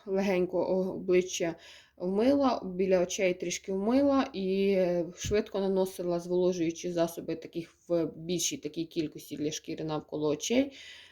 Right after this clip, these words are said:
м, щоб не було там пересушення, ніякого лущення. Тому непогані такі продукти. Взагалі ці пінки економні, я не знаю, напевно, років два я нею користувалася. Для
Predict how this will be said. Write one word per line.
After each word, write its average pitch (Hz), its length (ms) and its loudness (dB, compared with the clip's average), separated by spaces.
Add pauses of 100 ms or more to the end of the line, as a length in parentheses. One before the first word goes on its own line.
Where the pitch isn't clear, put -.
м, 185 480 0
щоб 185 280 2
не 190 140 4
було 190 220 2
там 175 200 0
пересушення, 220 800 0
ніякого 190 500 0
лущення. 262 760 4 (760)
Тому 240 640 4 (140)
непогані 220 680 2
такі 175 240 -6
продукти. 202 480 0
Взагалі 196 360 2
ці 196 140 -12
пінки 202 360 -4
економні, 190 840 4
я 196 80 2
не 202 100 2
знаю, 170 260 2
напевно, 196 440 0
років 185 280 0
два 165 220 4
я 151 100 2
нею 147 280 -2
користувалася. 190 800 -4
Для 170 260 -2